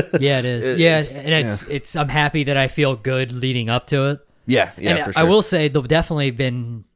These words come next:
Speaker 1: like, I mean, recently, I guess this year, I should say, this, like, twenty twenty-three or whatever, I haven't really felt too bad about, like, some bombs I've had, or, or, like, like, I at least put that,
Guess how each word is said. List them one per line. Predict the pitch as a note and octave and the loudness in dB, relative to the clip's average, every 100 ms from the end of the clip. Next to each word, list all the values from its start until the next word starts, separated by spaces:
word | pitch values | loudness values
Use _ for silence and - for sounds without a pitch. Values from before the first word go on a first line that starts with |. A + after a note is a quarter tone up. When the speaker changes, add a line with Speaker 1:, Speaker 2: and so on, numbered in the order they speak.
| _ _ - _ _ _ _ _ _ | _ _ -20 _ _ _ _ _ _
Speaker 1:
like, | C#3 D3 C3+ - - _ - _ _ _ _ - _ | -2 0 0 -6 -20 _ -20 _ _ _ _ -20 _
I | - | -2
mean, | D#3+ C#3+ B2 C3 | 0 0 -4 0
recently, | F3 E3+ E3 C#3+ C3+ C3 | 2 2 -2 -4 -2 0
I | B2+ | 0
guess | F3 - | 0 -2
this | - D3 - | -2 -2 -2
year, | A#2 C#3 D3 B2 A#2 | -2 0 2 0 -2
I | C3 | -4
should | - B2 | -4 -8
say, | - A#2 A#2 | -4 -4 -2
this, | B2+ C3 C#3+ | -2 -4 -6
like, | C#3 A#2 | -6 -6
twenty | - D3 | -8 -8
twenty-three | A#2+ C#3+ A#2 - D#3+ E3 | -6 -8 -8 -4 0 0
or | B2+ | 0
whatever, | B2 B2 A#2+ B2 A#2 - - - - | -2 -4 -4 -4 -6 -12 -20 -20 -8
I | C#3 | -2
haven't | C#3 D#3 D3 D3+ | 4 4 4 2
really | D3+ D3 | 2 2
felt | - D3 C3+ | 2 0 2
too | - D3 | -2 -2
bad | B2 C3 C#3 C3+ | 2 2 2 0
about, | B2+ B2+ | 0 0
like, | B2 B2 A#2 - _ _ _ _ _ _ - | 0 -2 -4 -10 _ _ _ _ _ _ -12
some | - E3 D3 B2 | 0 2 2 0
bombs | C3 C3+ C#3 C#3+ | 0 2 2 0
I've | C#3+ C3+ B2+ | 0 0 0
had, | C#3+ C3+ C3+ C3+ C3+ | 0 2 2 2 0
or, | B2 B2 B2 | 0 -2 -2
or, | C3 | -2
like, | A#2 A2+ - _ _ - _ _ - | -2 -4 -10 _ _ -20 _ _ -12
like, | C#3 C3 A#2+ - - - _ _ _ _ | -4 -2 -4 -6 -18 -20 _ _ _ _
I | D#3 E3 | 4 4
at | D#3+ | 6
least | E3 - | 2 4
put | F3 | 4
that, | D#3+ | 4